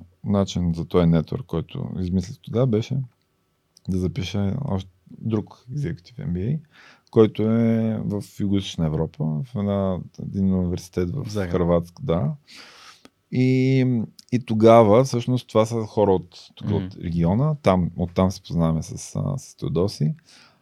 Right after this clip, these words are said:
Speaker 1: А, и това беше на различен етап, с различна цел и
Speaker 2: Мгм.
Speaker 1: така нататък, а, което също ми беше доста полезно.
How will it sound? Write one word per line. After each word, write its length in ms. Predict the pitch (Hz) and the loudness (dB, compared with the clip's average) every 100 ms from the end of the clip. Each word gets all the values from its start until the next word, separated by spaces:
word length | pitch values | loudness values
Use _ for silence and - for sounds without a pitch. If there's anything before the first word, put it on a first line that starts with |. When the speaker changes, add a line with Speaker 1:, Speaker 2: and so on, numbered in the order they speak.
| _ | _
Speaker 1:
А, 1300 | - 101 101 101 98 98 98 98 98 98 95 101 95 - - _ | -6 -2 0 2 2 0 0 -2 -2 -4 -4 -6 -6 -10 -16 _
и 140 | 117 110 | -4 4
това 160 | 117 | 6
беше 280 | 110 107 127 | 8 6 4
на 120 | 120 | 0
различен 420 | 107 92 95 113 110 | 2 0 2 4 2
етап, 380 | 107 104 107 | 4 2 2
с 180 | - 92 | -4 -10
различна 460 | 101 92 92 - 104 | -6 -6 -4 -2 -2
цел 520 | - 98 98 98 104 | 0 4 6 6 4
и 40 | 110 | 4
Speaker 2:
Мгм. 60 | |
Speaker 1:
така 140 | 101 95 | 2 0
нататък, 520 | 80 85 147 156 - _ - - - _ _ - | -2 -2 -4 -4 -10 _ -20 -20 -20 _ _ -4
а, 420 | 110 110 110 110 | 0 2 2 2
което 200 | 127 127 | 0 0
също 220 | 131 - | -6 0
ми 60 | 117 | 2
беше 180 | 95 90 | 4 2
доста 260 | 85 - | 0 -2
полезно. 600 | - 80 78 76 101 165 | -6 0 0 2 0 -2